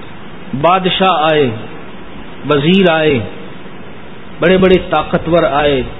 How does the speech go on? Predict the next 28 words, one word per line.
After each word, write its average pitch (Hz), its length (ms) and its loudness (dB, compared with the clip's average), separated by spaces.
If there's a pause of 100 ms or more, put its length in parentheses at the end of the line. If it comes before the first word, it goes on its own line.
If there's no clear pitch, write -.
(320)
دولت 170 360 2
مند 156 320 0 (160)
آئے، 135 200 2 (1400)
ایسے 190 280 4
ایسے 208 180 4
لوگ 208 320 4
جنہوں 208 340 4
نے 208 220 4 (640)
انسانیت 208 680 2
کی 220 100 4
بڑی 208 200 6 (100)
خدمت 214 440 2
کی، 233 380 2 (600)
تو 185 80 4
دنیا 196 540 4
والوں 190 360 4
کی 190 160 2
نظروں 180 400 6
میں 190 180 4 (160)
ہیرو 180 280 6
بن 127 260 0
گئے، 98 140 -4 (2000)
لوگ 175 340 4
ان 175 80 6
کی 185 200 2
قدریں 165 400 2
کرنے 139 340 2
لگے۔ 101 240 0